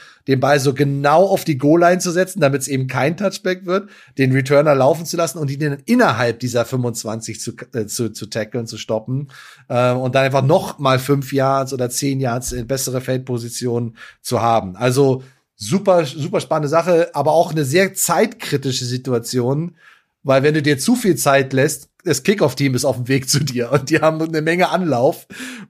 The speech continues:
Äh, also das war eine ganz, ganz enge Geschichte und da waren auch vier Jungs vom Kickoff-Team, die schon echt in der Nähe waren. Also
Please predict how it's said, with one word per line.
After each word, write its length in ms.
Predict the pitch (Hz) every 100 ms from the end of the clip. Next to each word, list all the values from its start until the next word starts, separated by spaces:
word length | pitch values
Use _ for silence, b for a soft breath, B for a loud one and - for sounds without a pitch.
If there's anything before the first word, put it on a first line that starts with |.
| -
Äh, 40 |
also 580 | 143 139 143 151 151 139
das 200 | 143 135
war 100 | 147
eine 160 | 143 139
ganz, 440 | 147 156 - - -
ganz 320 | 127 143 147 143
enge 240 | 147 147
Geschichte 400 | 135 131 151 -
und 80 | 131
da 140 | 131
waren 180 | 123 135
auch 140 | 131
vier 360 | - - 165 156
Jungs 440 | 143 143 147 - b b b
vom 260 | _ 143 127
Kickoff-Team, 640 | 131 143 131 131 151 127
die 100 | 127
schon 180 | 123 131
echt 220 | 127 120
in 80 | 143
der 120 | 123
Nähe 280 | 120 120 101
waren. 240 | 87 85 90
Also 460 | 98 98 101 101